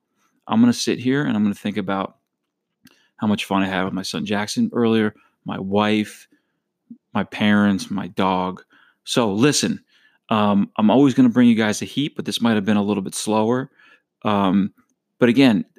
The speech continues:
you know, do what, do you, do what you want with this. And like I said, I'm no, um, expert at any of this meditation, but, you know, me going for walks and, like, s-,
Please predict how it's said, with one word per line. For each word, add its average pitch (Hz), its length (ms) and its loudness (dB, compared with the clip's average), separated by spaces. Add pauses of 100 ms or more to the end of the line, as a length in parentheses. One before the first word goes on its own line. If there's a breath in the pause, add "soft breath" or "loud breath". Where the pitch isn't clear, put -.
(720)
you 113 160 -2
know, 110 140 2 (440)
do 156 140 4
what, 156 280 0
do 139 140 6
you, 143 280 0
do 131 140 6
what - 220 4
you 123 120 4
want 104 280 2
with 143 160 -4
this. 147 220 -6
And 104 120 0
like 104 160 -4
I 98 60 -4
said, 117 160 -6
I'm 101 180 0
no, 104 360 4 (540 loud breath)
um, 95 520 -4
expert 104 380 0
at 73 80 -2
any 101 200 0
of 110 60 2
this 110 180 -2
meditation, 104 600 -4 (460 loud breath)
but, - 240 0 (920)
you 117 120 4
know, 101 120 4
me 110 220 6
going 120 240 4
for 101 180 -2
walks 101 600 -4
and, 101 100 -6
like, 95 140 -8
s-, - 260 -12